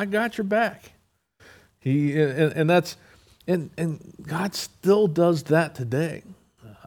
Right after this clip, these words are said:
You, you know, I've never heard the voice of God the way Moses clearly heard the voice of God. I was, I,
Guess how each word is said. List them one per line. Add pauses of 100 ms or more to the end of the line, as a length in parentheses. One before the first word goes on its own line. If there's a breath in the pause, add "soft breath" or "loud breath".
You,
you
know, (1040 soft breath)
I've
never
heard
the
voice
of
God
the
way
Moses
clearly
heard
the
voice
of
God.
I
was,
I,